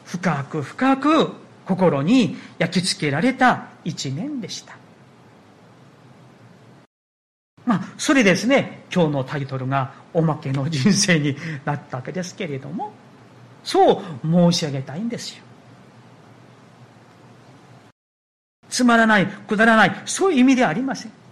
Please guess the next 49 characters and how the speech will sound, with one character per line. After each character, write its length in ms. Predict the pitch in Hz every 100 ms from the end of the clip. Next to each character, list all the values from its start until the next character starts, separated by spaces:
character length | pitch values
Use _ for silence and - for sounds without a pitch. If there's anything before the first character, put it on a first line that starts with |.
| - - - -
尊 920 | - 320 440 427 392 349 330 311 311 302
い 40 |
も 240 | 302 320
の 420 | 320 320 349 349 320
を 100 | 311
主 360 | - - 302
に、 320 | 302 349 285 - - - -
主 220 | - 254
か 180 | - 185
ら 380 | 220 254 - - - - - - - - -
預 380 | 127 139 143 139
け 160 | 170
ら 140 | 175 233
れ 100 | 247
た。 280 | - - 226 - - - - - - -
し 100 | -
か 160 | - 139
し 140 | -
そ 140 | - 208
れ 100 | 175
は 220 | 226 285 - - - - -
自 140 | 156
分 220 | 135 139 151
の 180 | 302
も 200 | 202 139
の 160 | 165 226
で 120 | 202
は 200 | 190 180 180
な 120 | 175
い。 40 | - - - - - - - - - - - - - -
す 200 | - -
べ 140 | 190
て 240 | 135 269 381 - - - -
主 300 | - - -
の 220 | 190 240 302 -
も 140 | 135
の 160 | 139 156
で 220 | 156 240 - -
あ 140 | -
る 120 | - 302 - - - _ - -
と 80 | 127
い 120 | 131
う 40 |
こ 120 | - -
と 100 | -
な 100 | -
ん 80 |
で 100 | -
す。 140 | -